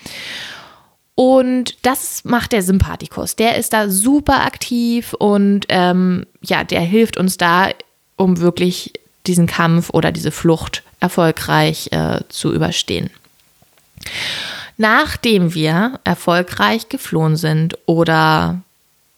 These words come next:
ja, keine Ahnung, ähm, gekämpft haben,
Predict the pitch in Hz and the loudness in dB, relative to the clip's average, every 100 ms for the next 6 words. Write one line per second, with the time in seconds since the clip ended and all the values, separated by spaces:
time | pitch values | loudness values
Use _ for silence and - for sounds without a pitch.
0 | _ _ _ _ _ - 135 139 160 156 | _ _ _ _ _ -8 -8 -6 -2 0
1 | 165 160 82 - 82 80 82 82 180 _ | 2 2 0 0 0 0 -2 -4 -8 _
2 | _ _ _ 160 - 196 240 - 170 160 | _ _ _ -10 -2 0 0 -2 -2 2
3 | 185 | 2